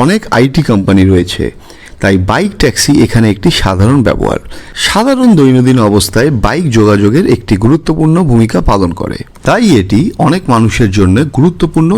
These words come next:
একটি প্রচেষ্টা। আমরা প্রতিদিনই দেখছি হিট ওয়েভে কিছু মানুষের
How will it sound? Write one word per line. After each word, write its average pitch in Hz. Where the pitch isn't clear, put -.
একটি -
প্রচেষ্টা। 95
আমরা 104
প্রতিদিনই 190
দেখছি 107
হিট 175
ওয়েভে 117
কিছু 151
মানুষের 107